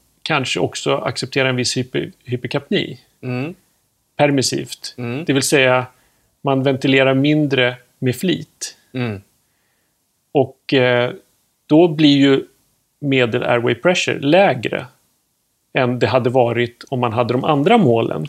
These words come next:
Speaker 2: Ja.
Speaker 1: Så skulle man behö-, väga in det, då skulle man kanske behöva väga in, ja, vilket, eh,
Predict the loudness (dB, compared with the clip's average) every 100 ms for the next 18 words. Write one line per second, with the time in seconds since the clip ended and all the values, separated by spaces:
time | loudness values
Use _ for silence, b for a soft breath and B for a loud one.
0 | -8 -8 -6 -8 b b -2 0 2 4
1 | 6 6 6 4 4 2 -2 2 2 4
2 | 4 4 2 2 0 2 0 0 -2 0
3 | 0 2 2 0 0 -2 2 0 2 -2
4 | _ -2 -2 0 2 2 0